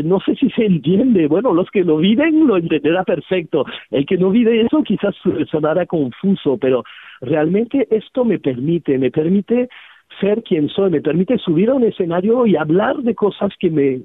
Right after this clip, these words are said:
que me, que me mueve el corazón y que me da ganas de enseñar a otros, eh, sin,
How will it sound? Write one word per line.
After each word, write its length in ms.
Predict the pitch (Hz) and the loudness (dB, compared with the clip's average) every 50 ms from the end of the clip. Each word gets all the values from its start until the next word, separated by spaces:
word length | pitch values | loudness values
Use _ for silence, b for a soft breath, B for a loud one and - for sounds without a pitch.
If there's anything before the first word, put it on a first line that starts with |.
| - - | -8 -4
que 100 | - 139 | -4 -2
me, 280 | 135 131 127 123 113 | -2 -2 -2 -4 -6
que 160 | 113 - 147 135 | -6 -6 -6 -6
me 100 | 131 131 | -4 -2
mueve 300 | 139 165 190 214 214 226 | -2 0 0 0 0 -2
el 100 | 214 196 | -2 -2
corazón 640 | - 190 175 160 - - 202 196 196 190 202 196 | -2 -2 -2 -4 -4 -2 0 0 2 2 2 0
y 80 | 170 143 | -2 -2
que 240 | - - 143 139 135 | -2 -2 -2 0 0
me 160 | 139 139 127 | -2 -2 -2
da 140 | 135 151 165 | -2 -2 -2
ganas 400 | 165 160 180 202 208 214 214 165 | -2 -2 -2 0 0 0 0 0
de 80 | 156 160 | 0 -2
enseñar 460 | 147 - - 147 131 143 165 180 175 | -2 -2 -2 -2 0 0 0 0 0
a 80 | 170 175 | 0 2
otros, 600 | 170 180 190 185 - 190 196 202 196 196 185 - - B B B B B B B B | 2 2 0 0 0 0 0 2 2 2 0 -2 -10 B B B B B B B B
eh, 280 | - 139 139 131 143 139 - - | -2 0 0 0 0 -2 -4 -4
sin, 280 | - 185 185 196 196 | -2 0 2 2 0